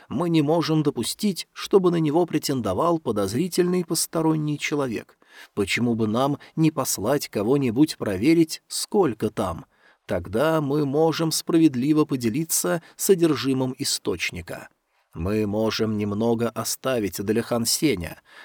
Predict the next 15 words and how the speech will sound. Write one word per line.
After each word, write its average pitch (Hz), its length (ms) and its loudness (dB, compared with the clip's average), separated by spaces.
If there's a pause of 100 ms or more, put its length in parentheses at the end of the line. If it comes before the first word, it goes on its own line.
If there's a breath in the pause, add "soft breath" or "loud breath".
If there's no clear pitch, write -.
(100)
Разве 165 340 0
такое 165 460 2
предложение 143 800 0
не 151 200 0
удовлетворяет 151 840 0 (180 loud breath)
все - 280 2
наши 151 320 0
желания?» — 123 680 0 (240)
спросил 165 640 0
король 131 380 0
Лунного 113 460 -2
Колеса. - 640 -4 (540)
На 110 260 -2
этот 160 320 -2
раз 175 360 -2